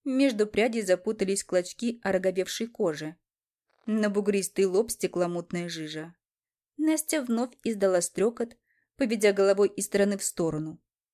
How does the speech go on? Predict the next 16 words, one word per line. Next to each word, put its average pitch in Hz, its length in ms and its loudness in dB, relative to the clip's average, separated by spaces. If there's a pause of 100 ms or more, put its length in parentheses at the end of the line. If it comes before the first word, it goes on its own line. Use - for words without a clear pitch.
и 190 120 -4
выпрямилась 247 640 -2
в - 60 -20
полный 190 320 -2
рост. 147 280 -4 (680)
Одежды 190 520 -2
на 269 140 2
ней 175 240 -4
не 190 240 -4
было, 151 380 -8 (480)
то 175 100 -8
есть - 300 -10 (160)
вообще 196 800 -4
никакой, 196 520 0
даже 170 320 0
белья. 240 560 0